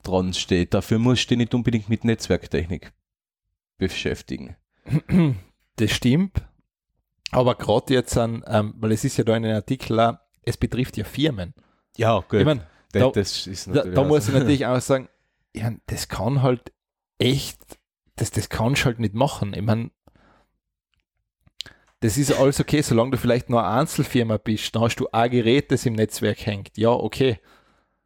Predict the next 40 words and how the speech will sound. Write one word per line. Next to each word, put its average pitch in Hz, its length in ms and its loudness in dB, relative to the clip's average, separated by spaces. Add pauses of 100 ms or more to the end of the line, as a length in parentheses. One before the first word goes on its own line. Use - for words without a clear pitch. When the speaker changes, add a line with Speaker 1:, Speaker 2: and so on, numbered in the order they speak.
(380)
Speaker 2:
<clears throat> 147 440 -2
Aber 139 200 2
sobald 131 500 2
du 135 80 6
jetzt 127 280 2
da, 127 340 4 (180)
was 117 220 -6
weiß 113 120 -6
ich, 139 140 0
keine 120 320 2
Ahnung, 127 220 2
ein 120 100 -10
Klärwerk 110 560 0
hast, 117 360 -2 (1300)
äh, 120 440 2 (300)
das 110 260 -4
sollte 139 320 2
halt 139 220 0
schon 147 240 -2
funktionieren, 156 760 0
das 104 240 0
zeigt, 107 320 0
dass 107 140 -6
das 110 160 -2
passt. 110 340 0
Und 117 140 -4
da 113 60 0
gehört 123 320 0
halt 135 280 -2 (160)
einfach 123 380 -2
entweder 123 360 -2
eine 107 100 -4
Spezialfirma 143 840 -2
her 139 240 4
oder 107 260 0 (360)
da - 100 -12
gehört 117 220 0
eine 110 100 2
I-T-Abteilung 110 760 0
her, 123 220 2